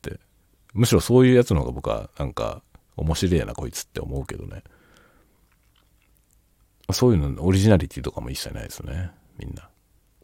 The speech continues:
「入った暁にはこうなって、こうなって。ね。社会に貢献できる人になりたいです」みたいな。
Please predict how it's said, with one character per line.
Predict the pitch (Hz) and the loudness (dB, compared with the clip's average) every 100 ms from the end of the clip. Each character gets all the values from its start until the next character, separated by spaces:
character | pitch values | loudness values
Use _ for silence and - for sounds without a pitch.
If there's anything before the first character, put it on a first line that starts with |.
| _ _ _ _ _ _ _ _ _ _ | _ _ _ _ _ _ _ _ _ _
「入 | - - | -10 -8
っ | |
た | - | -10
暁 | - - - | -12 -12 -10
に | 65 | -8
は | |
こ | - 95 | -8 -12
う | |
な | 64 | -12
っ | - | -14
て、 | - | -14
こ | - | -14
う | - | -12
な | |
っ | - | -16
て。 | - _ _ _ _ _ _ _ _ _ - | -20 _ _ _ _ _ _ _ _ _ -12
ね。 | - 80 - _ _ _ _ _ _ _ _ | -8 -8 -10 _ _ _ _ _ _ _ _
社 | - - | -12 -10
会 | 64 | -10
に | - | -8
貢 | - 67 | -6 -6
献 | - | -10
で | 65 - | -12 -12
き | |
る | - | -14
人 | - - | -12 -14
に | - - _ _ _ _ _ _ _ _ | -14 -18 _ _ _ _ _ _ _ _
な | - | -12
り | - | -10
た | - | -12
い | |
で | - | -14
す」 | - | -18
み | - | -20
た | |
い | |
な。 | _ | _